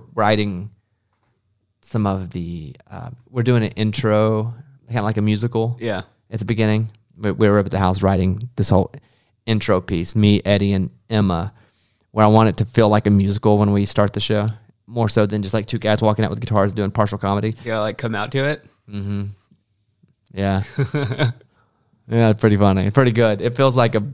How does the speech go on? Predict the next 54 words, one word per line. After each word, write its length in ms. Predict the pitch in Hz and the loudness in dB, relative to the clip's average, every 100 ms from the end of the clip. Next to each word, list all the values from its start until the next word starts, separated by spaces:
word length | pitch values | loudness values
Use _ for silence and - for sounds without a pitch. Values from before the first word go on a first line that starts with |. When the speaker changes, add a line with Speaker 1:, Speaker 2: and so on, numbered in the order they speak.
| - | -2
Speaker 1:
a 240 | 113 107 107 | 2 2 2
bad 320 | 107 107 104 | 2 2 4
Broadway 360 | 107 107 104 | 4 4 4
show. 280 | 104 113 110 123 | 2 2 2 0
Speaker 2:
<laughs> 40 | 135 135 127 151 135 - _ - | -2 -2 -4 -10 -18 -20 _ 0
Speaker 1:
But 180 | 120 | 4
I 60 | 120 | 6
want, 220 | 127 127 | 4 4
our 140 | 131 135 | 2 2
show's 220 | 156 139 | 2 2
gonna 120 | 139 | 2
be 60 | 123 | 4
half 220 | 120 120 | 4 4
comedy, 500 | 113 107 101 98 101 _ _ | 2 4 2 0 -4 _ _
half 200 | 110 104 | -2 0
music. 300 | 107 101 107 | 0 0 0
And 60 | 117 | 2
I've 60 | |
been 80 | 123 | 4
writing. 360 | 113 110 104 101 | 4 4 4 0
I've 80 | 101 | -2
spent 140 | 117 | -2
the 60 | 95 | 0
last 260 | 95 98 | -2 -2
few 100 | 92 | -4
months 180 | 90 90 | -4 -4
just 100 | 92 | -6
trying 140 | 104 85 | -6 -4
to 60 | |
write 160 | 85 76 | -4 -4
jokes 260 | 90 85 | -4 -4
for 160 | - 50 | -6 -8
it. 80 | - _ _ _ | -8 _ _ _
Um, 340 | - - 170 - - | -4 -2 -2 -4 -2
some 340 | 147 143 120 | 2 4 2
which 340 | 82 101 - - | 0 -2 -2 -2
I 120 | 107 | -2
share, 380 | 107 110 110 - - | 0 0 0 -2 -2
uh, 160 | 113 | 0
coming 280 | 117 117 120 | 0 0 0
up 80 | 123 | 0
in 40 | |
a 60 | 123 | -2
second. 320 | 131 139 - - _ _ _ _ _ _ - | -2 -4 -8 -14 _ _ _ _ _ _ 0
Um, 600 | 123 131 135 135 135 127 - _ _ _ | 4 6 6 6 4 2 -4 _ _ _
but 160 | 127 131 | 2 4
yeah, 240 | 165 135 | 4 4
come 180 | 120 151 | 2 2
out, 120 | 147 117 | 4 4
raging 280 | 131 143 | 4 4
idiots 240 | 143 143 127 | 4 4 2
dot 220 | 120 120 | 0 2
com. 240 | 104 87 | 0 0
Chicago, 640 | 90 - 123 127 135 135 | -4 2 4 4 4 2